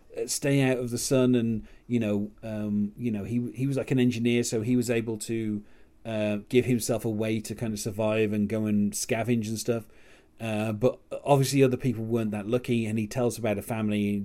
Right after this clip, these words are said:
you know, he's, there's a mother and a, a daughter, and he, he, he, you know, he overhears the mother basically saying to the daughter, "If you see anyone, shoot him with the gun there is in your hand."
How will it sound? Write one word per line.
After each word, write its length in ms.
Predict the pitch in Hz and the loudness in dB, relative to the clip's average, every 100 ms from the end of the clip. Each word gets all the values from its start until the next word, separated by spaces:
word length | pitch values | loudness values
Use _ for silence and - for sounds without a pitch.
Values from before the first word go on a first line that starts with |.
| 107 | -2
you 120 | 120 | -2
know, 100 | 92 | -2
he's, 260 | 107 104 - | -4 -8 -10
there's 160 | 107 104 | -10 -4
a 40 | |
mother 360 | 101 107 104 101 | -4 -2 -4 -4
and 140 | 98 | -6
a, 240 | 95 92 | -8 -10
a 60 | 95 | -10
daughter, 440 | 110 135 135 127 117 - - - | -2 0 2 0 -2 -14 -20 -10
and 160 | 120 | 0
he, 220 | 139 160 | 4 4
he, 380 | - 135 139 139 | 4 4 4 2
he, 260 | - 139 135 - - | 0 0 0 -4 -2
you 120 | 147 | -2
know, 60 | 113 | 2
he 200 | 127 135 | 0 6
overhears 640 | 165 180 175 156 156 139 | 10 12 10 8 6 6
the 80 | 139 | 6
mother 240 | 127 127 117 | 6 6 6
basically 340 | 127 135 123 | 4 4 -2
saying 220 | 120 117 | 0 -2
to 80 | 110 | -2
the 80 | 107 | 0
daughter, 340 | 107 104 101 | 2 2 0
"If 100 | 107 | -6
you 60 | 110 | -6
see 220 | - 131 | 0 2
anyone, 260 | 107 104 101 | 2 0 -2
shoot 340 | - 117 104 | -2 -4 -2
him 120 | 104 | -2
with 80 | 98 | -2
the 60 | 95 | -4
gun 240 | 98 98 | -4 -4
there 100 | 95 | -4
is 160 | 95 92 | -6 -6
in 80 | |
your 140 | 92 87 | -8 -6
hand." 340 | 113 104 104 | -4 -2 -2